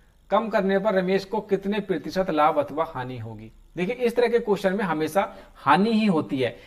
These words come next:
या तो आप क्या कर सकते हैं, क्या कर सकते हैं, देखिए माना उसकी जो starting में जो वेतन था सौ रुपये था, उसमें क्या बीस प्रतिशत की वृद्धि कर दी तो कितना हो गया, एक सौ बीस,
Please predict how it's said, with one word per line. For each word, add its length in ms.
या 220
तो 100
आप 260
क्या 140
कर 140
सकते 320
हैं, 580
क्या 140
कर 120
सकते 300
हैं, 160
देखिए 280
माना 400
उसकी 260
जो 140
starting 400
में 100
जो 100
वेतन 340
था 100
सौ 200
रुपये 220
था, 380
उसमें 300
क्या 120
बीस 260
प्रतिशत 420
की 160
वृद्धि 540
कर 140
दी 120
तो 120
कितना 260
हो 80
गया, 120
एक 200
सौ 120
बीस, 300